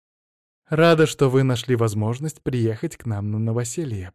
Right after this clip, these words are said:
произнесла Орлова, внимательно осматривая девушек и едва заметно хмуря брови. Ей явно не понравился внешний вид сопровождающих меня девушек, и мне даже показалось, что она ревновала меня к ним.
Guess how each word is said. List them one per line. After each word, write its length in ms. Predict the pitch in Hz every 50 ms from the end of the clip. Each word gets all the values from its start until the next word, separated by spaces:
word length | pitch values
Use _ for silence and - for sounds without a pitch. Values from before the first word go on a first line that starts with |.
| _ -
произнесла 580 | 113 110 107 104 98 101 98 90 - 101 107
Орлова, 580 | - - 123 113 107 113 120 127 147 156 180 180
внимательно 600 | 156 151 147 147 147 156 151 - 151 139 135 123
осматривая 580 | 117 - 127 123 120 120 123 120 120 120 117 117
девушек 560 | 117 120 143 175 196 196 - - 180 - -
и 160 | - 156 165
едва 320 | 165 156 147 139 165 185
заметно 460 | 175 160 143 135 135 135 - - 135 113
хмуря 320 | - 123 117 110 113 113
брови. 400 | 110 110 104 98 101 - - - _ _ _ _ _ _ _ _ _ _ _ _ _ _ _ _ _ _ _ _ _
Ей 300 | - 110 101 113 120 117
явно 480 | 110 107 110 139 180 208 202 202 196 196
не 180 | 190 185 190
понравился 880 | 185 - - 180 175 175 165 165 127 104 104 98 95 87 - - - 107
внешний 480 | 104 104 107 101 92 - - - 98 92
вид 260 | 110 151 - - - _
сопровождающих 840 | - - - 113 113 110 104 107 101 101 113 107 107 - - 117 -
меня 200 | 131 127 135 147
девушек, 520 | 151 156 147 110 101 95 - - - - - _ _ _ _ _ _ _ _ _ _ _ -
и 140 | 113 107
мне 340 | 98 98 95 92 98 123 165
даже 260 | 190 196 190 190 196
показалось, 760 | 190 - 170 - 165 131 113 113 110 127 170 185 165 - - _ _ _
что 260 | - - - 120 113
она 200 | 110 110 113 113
ревновала 480 | 123 127 123 131 117 110 107 110 123
меня 300 | 151 170 170 139 113 101
к 100 | 101 -
ним. 300 | - 110 117 - - -